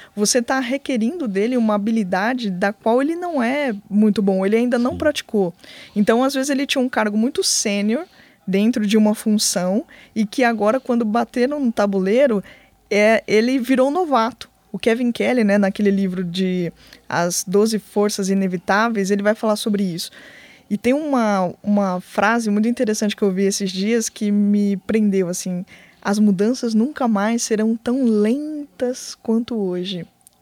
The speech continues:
Speaker 1: A gente ouve sempre que nunca mais, né, que vão ser cada vez mais rápidas e já dá uma agonia. Mas imagine que talento hoje.
Speaker 2: Ainda.
Speaker 1: Então, ontem, né, você era sênior em alguma coisa, hoje temos novas metodologias,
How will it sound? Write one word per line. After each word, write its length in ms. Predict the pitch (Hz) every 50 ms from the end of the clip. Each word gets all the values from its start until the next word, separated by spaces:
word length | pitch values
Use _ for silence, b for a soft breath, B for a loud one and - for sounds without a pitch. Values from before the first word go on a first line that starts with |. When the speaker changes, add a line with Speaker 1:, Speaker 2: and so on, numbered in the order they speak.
| B B B B B B B B
Speaker 1:
A 100 | 185 196
gente 240 | 208 226 214 -
ouve 240 | 240 226 233 214 226
sempre 320 | - - 233 240 - 254 247
que 100 | - 226
nunca 380 | 226 262 311 320 320 - 262
mais, 340 | 233 220 233 247 254 - -
né, 180 | - 202 220 226
que 160 | - - 208
vão 160 | 208 220 220
ser 200 | 226 - 226 214
cada 300 | 214 - 220 214 214 220
vez 180 | 214 226 247 262
mais 180 | 262 254 247 -
rápidas 680 | - 220 233 - - - 190 185 202 190 - - - B B B B B B B B -
e 120 | 220 214
já 160 | 196 214 202
dá 100 | 202 214
uma 160 | 220 240 254
agonia. 420 | 254 233 262 262 240 226 214 202 196
Mas 220 | 196 202 220 254
imagine 400 | 269 262 269 269 269 277 285 302
que 140 | - - 269
talento 680 | - - 277 269 262 240 233 247 277 302 285 - - 226
hoje. 440 | 208 190 180 175 175 196 - 107
Speaker 2:
Ainda. 420 | 98 101 98 95 95 92 92 92 - B B B B B B
Speaker 1:
Então, 500 | 220 220 202 - 254 269 285 285 285 - - -
ontem, 520 | - 254 294 403 403 - - 269 226 208
né, 260 | 190 196 208 262 285 285
você 320 | 233 196 208 214 - 254
era 140 | 220 220 220
sênior 580 | 226 - - - - 208 202 240 277 311 320 294
em 40 |
alguma 360 | 262 240 226 208 220 208 214 208
coisa, 480 | - - 202 208 254 269 254 254 - - _ -
hoje 420 | 233 254 277 311 320 285 262 233
temos 380 | 214 - 240 220 208 196 190 196
novas 320 | 208 208 247 277 262 254
metodologias, 1120 | 233 214 220 - 220 196 196 190 185 175 180 190 - 196 196 214 240 247 240 226 220 -